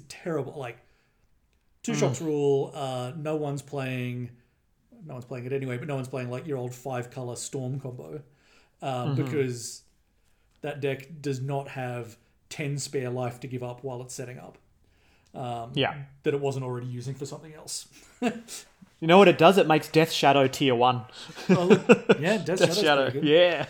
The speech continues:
Speaker 2: <laughs>
Speaker 1: Um,
Speaker 2: But yeah, aside from that corner case, um, the issue around accessibility is not that they don't have enough lands to fetch, it's that they don't have the first land that comes into play untapped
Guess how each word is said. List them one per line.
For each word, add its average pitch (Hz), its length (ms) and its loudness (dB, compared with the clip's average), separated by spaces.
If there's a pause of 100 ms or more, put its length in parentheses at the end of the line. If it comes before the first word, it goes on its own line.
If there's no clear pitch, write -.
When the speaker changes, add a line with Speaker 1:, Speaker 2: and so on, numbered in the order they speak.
(100)
Speaker 2:
<laughs> - 80 -8
Speaker 1:
Um, 139 280 0 (220)
Speaker 2:
But 160 160 8
yeah, 156 100 10 (100)
aside 202 360 10
from 175 140 4
that 156 180 8
corner 147 260 4
case, 127 500 0
um, 123 380 2 (420)
the 151 380 2
issue 175 420 2
around 135 320 2
accessibility 131 800 0
is 110 140 -4
not 127 320 -2
that 135 160 -4
they 131 100 4
don't 135 360 0
have 131 260 0
enough 123 260 -2
lands 120 360 -4
to 117 100 -6
fetch, - 440 -4 (220)
it's - 160 -4
that 147 140 -2
they 135 100 0
don't 131 320 -4
have 127 240 -4
the 123 80 -6
first 131 580 0
land 113 600 -8
that 127 160 -10
comes 127 240 -4
into 123 140 -8
play 123 180 -2
untapped 110 600 -4